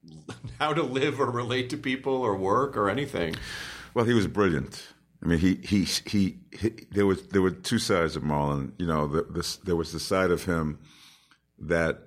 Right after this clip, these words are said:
Speaker 2: he wanted to project to the world where he, you know, "Wh-, where am I? What am I supposed to be doing? Uh, I didn't really read the script. Tell me what's in it," you know.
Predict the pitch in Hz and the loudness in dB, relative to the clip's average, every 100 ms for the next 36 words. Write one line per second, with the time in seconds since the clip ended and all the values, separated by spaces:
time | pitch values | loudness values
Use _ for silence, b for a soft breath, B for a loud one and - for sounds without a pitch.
0 | _ _ _ _ _ _ - 98 87 90 | _ _ _ _ _ _ -6 0 2 2
1 | 82 - 73 78 87 - 80 73 71 78 | 0 -2 -6 -2 -2 0 -2 0 2 4
2 | 78 78 67 69 69 65 71 71 67 - | 4 4 2 0 0 0 -2 -4 -4 -8
3 | - _ _ _ _ _ _ _ _ _ | -18 _ _ _ _ _ _ _ _ _
4 | _ _ _ _ _ - - - 92 69 | _ _ _ _ _ -20 -20 -8 -6 -4
5 | 85 101 95 95 98 95 87 82 80 87 | 2 2 2 2 4 4 2 2 4 4
6 | 85 80 - 85 - 80 76 76 82 80 | 2 0 0 0 0 -4 -4 0 2 2
7 | 78 73 71 76 73 69 87 82 82 80 | 0 -2 -2 0 2 2 4 4 4 2
8 | 78 78 71 - - 82 76 - 85 82 | 2 0 -2 -4 0 0 0 0 0 2
9 | 78 69 - - - 76 92 80 78 73 | 0 -2 -6 -6 -2 0 2 2 2 0
10 | 82 71 67 | -4 -4 -6